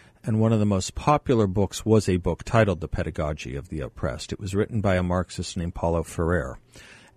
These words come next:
And the notion that teaching could be a subversive activity, uh, the person who actually wrote that book,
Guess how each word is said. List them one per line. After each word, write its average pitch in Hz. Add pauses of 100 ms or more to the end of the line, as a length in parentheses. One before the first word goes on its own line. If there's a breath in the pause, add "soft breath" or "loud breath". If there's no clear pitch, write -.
And 95
the 95
notion 113
that 95
teaching 104
could 92
be 101
a 90
subversive 95
activity, 85 (580 loud breath)
uh, 92
the 85
person 156
who 117
actually 110
wrote 104
that 127
book, -